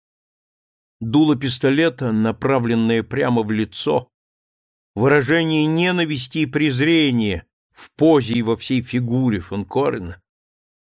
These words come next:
и это убийство, которое сейчас совершит порядочный человек среди бела дня в присутствии порядочных людей,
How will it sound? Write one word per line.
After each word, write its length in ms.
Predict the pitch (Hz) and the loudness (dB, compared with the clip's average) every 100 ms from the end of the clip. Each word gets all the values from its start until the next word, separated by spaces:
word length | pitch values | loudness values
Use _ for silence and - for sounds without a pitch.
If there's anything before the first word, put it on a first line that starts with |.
| _ - | _ -4
и 100 | 131 | 2
это 200 | 165 160 | 2 2
убийство, 760 | 180 156 147 220 180 123 - 98 | -4 -4 0 0 0 -4 -8 -10
которое 420 | 95 98 127 123 | -8 -6 -2 -2
сейчас 460 | 107 120 - 156 - | -2 -6 0 0 0
совершит 720 | - 143 135 127 170 135 - _ _ - | -2 0 0 -2 -4 -6 -8 _ _ 0
порядочный 680 | 139 143 131 117 - 120 | 2 4 2 0 -2 -4
человек 560 | 113 - 117 127 147 - | -4 -2 -2 0 -2 -6
среди 360 | - 104 101 110 | -6 -6 -2 0
бела 300 | 120 113 104 | 0 0 0
дня 420 | 104 147 143 - _ _ _ | 0 0 -2 -6 _ _ _
в 140 | - | -4
присутствии 720 | 131 127 - 147 127 - 120 | 0 0 0 -4 -6 -4 -2
порядочных 800 | 113 117 123 135 113 - 110 107 | 0 0 0 0 -4 -6 -8 -8
людей, 560 | 110 107 107 131 135 - | -6 -6 -4 -6 -6 -10